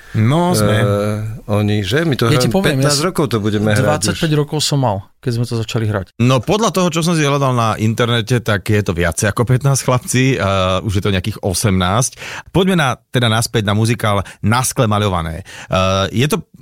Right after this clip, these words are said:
Speaker 1: to málo kto vie, možno je to poľský muzikál pôvodne, ale dotiahol sem na Slovensko, eh,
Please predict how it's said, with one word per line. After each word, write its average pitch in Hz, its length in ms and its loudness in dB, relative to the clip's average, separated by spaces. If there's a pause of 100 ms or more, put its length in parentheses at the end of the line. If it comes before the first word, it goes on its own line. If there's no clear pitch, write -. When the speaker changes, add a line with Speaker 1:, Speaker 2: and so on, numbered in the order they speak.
(140)
Speaker 1:
to 135 100 0
málo 156 240 2
kto 110 80 0
vie, 110 160 2
možno 104 260 0
je 101 140 0
to 92 80 -4
poľský 113 720 -2
muzikál 92 800 -2
pôvodne, 95 800 0
ale 110 460 0
dotiahol 170 560 0
sem 139 160 -2
na 123 80 2
Slovensko, 143 560 -2
eh, - 40 -20